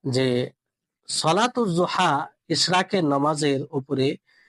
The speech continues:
এক, আহ, একমাত্র যারা প্রত্যাবর্তনকারী, আল্লাহর কাছে ফিরে যাবে, তারাই তার হেফাজত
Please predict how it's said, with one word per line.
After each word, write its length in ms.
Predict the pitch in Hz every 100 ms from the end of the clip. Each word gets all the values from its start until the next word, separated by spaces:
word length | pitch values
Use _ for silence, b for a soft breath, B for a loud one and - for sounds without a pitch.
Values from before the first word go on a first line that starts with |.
| b b
এক, 440 | 170 170 - - 160
আহ, 300 | 151 135 - -
একমাত্র 480 | 160 185 185 175
যারা 200 | 151 147
প্রত্যাবর্তনকারী, 1080 | 135 - 190 - 180 156 135 147 135 131 135
আল্লাহর 360 | 139 139 139 147
কাছে 220 | 139 131
ফিরে 260 | 131 143 135
যাবে, 220 | 131 151
তারাই 380 | - 139 165 196
তার 200 | 151 139
হেফাজত 480 | 131 127 127 123